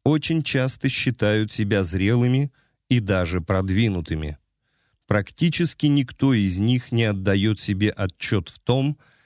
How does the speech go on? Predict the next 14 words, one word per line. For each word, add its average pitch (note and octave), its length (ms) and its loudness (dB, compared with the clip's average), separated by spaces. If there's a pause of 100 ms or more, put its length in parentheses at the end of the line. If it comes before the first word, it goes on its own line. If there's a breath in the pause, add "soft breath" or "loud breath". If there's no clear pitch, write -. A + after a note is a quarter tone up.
что - 340 -2
они B2 240 2
находятся C#3 640 0
на B2+ 140 2
начальных F#2 800 -2
уровнях. E2+ 640 -2 (600)
Они A#2+ 240 4
склонны G#2+ 560 0
преувеличивать G2+ 920 0
свои F#2+ 360 0
достижения B2 960 0 (320)
и A2 120 2
степень C3 580 0
своего E2+ 720 0